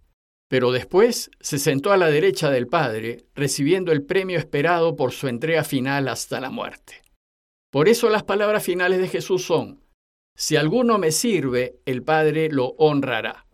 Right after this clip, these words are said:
Y por eso, en reconocimiento a la entrega y al servicio de Lorenzo, la Iglesia rápidamente lo reconoció mártir, pues con su muerte dio testimonio de lo que nos enseña Jesús. A manera de conclusión,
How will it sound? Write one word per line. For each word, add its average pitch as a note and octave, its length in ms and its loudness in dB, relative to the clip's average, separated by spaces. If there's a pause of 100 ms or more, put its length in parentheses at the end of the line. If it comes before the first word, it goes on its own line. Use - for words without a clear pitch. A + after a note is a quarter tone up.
(680)
Y B2 120 -6
por C3+ 200 0
eso, G3 200 2
en E3 100 -2
reconocimiento D3 720 -4
a D#3 40 0
la D3 100 -4
entrega D3+ 400 -2
y C3 80 0
al A#2+ 100 -2
servicio C#3 460 -4
de D#3 100 2
Lorenzo, C#3+ 640 -4 (420)
la B2+ 140 -2
Iglesia E3 400 2
rápidamente F#3 840 -2
lo C#3+ 140 -2
reconoció B2+ 480 -4
mártir, D3+ 600 -6 (400)
pues C#3 180 0
con D#3 180 0
su D#3 160 -4
muerte D3 600 -2 (320)
dio D#3+ 240 -2
testimonio G3+ 840 -2
de F3 240 -2
lo F3+ 120 0
que D#3 120 -2
nos C#3 200 -4
enseña C#3 420 -2
Jesús. - 640 -12 (1200)
A C3+ 100 0
manera F#3+ 380 2
de E3 100 2
conclusión, C3+ 680 -4